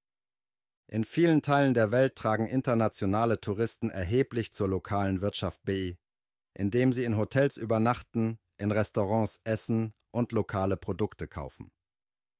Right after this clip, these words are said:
Dieser Konsum hat direkte positive Auswirkungen auf lokale Unternehmen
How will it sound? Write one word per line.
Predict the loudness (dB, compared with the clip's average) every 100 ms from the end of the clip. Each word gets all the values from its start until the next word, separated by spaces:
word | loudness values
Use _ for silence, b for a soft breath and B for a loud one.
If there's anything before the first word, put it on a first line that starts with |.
| _ _ _
Dieser | -2 2 2
Konsum | 2 2 2 2 2
hat | -2 -2
direkte | 0 0 0 -2 -4
positive | -2 -2 -2 -2 -4 -2 -2
Auswirkungen | -2 -2 -2 -4 -2 -2 -2
auf | -4 -6
lokale | -2 -2 -2 -2 0 -2
Unternehmen | -2 -4 -4 -2 -4 -6